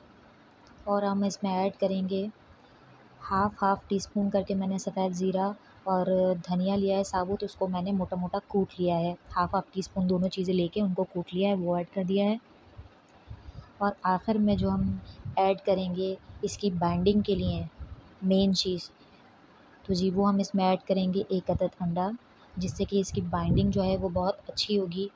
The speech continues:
ये टूटेंगे नहीं। और कोई चीज़ इसमें ऐड नहीं करनी है, ये सारी चीज़ें आपको बआसानी घर पर आसानी से मिल जाती हैं। तो इसको अच्छे से हम मिक्स कर लेंगे। इतनी ज़बरदस्त,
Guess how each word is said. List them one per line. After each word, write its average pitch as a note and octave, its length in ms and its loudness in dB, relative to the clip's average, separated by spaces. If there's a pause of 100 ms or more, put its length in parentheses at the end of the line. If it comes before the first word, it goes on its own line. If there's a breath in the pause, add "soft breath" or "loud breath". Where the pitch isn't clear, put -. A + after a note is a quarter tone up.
(340 loud breath)
ये G3 120 2 (100)
टूटेंगे F#3+ 420 0
नहीं। F#3+ 340 0 (320 loud breath)
और G3 160 2 (120)
कोई G#3 160 2
चीज़ F#3+ 220 -2
इसमें F#3+ 280 -4
ऐड F3+ 220 0
नहीं F3+ 220 0
करनी F#3+ 320 0
है, G3 140 0 (400 loud breath)
ये F#3 80 -4
सारी F#3 360 -2
चीज़ें F#3+ 280 -6
आपको F#3+ 280 -2
बआसानी F3+ 560 -2
घर F3+ 180 -2
पर F#3 200 -2
आसानी F3+ 340 -4
से F#3 140 -6
मिल E3+ 220 0
जाती F#3+ 340 0
हैं। G#3 200 2 (1080 loud breath)
तो F#3+ 80 0
इसको F3+ 220 -2
अच्छे F3+ 200 -2
से F3+ 140 -8
हम F3+ 100 0
मिक्स F3 220 -2
कर G3 120 2
लेंगे। G3 300 0 (840 loud breath)
इतनी A#3 240 4
ज़बरदस्त, G3+ 640 0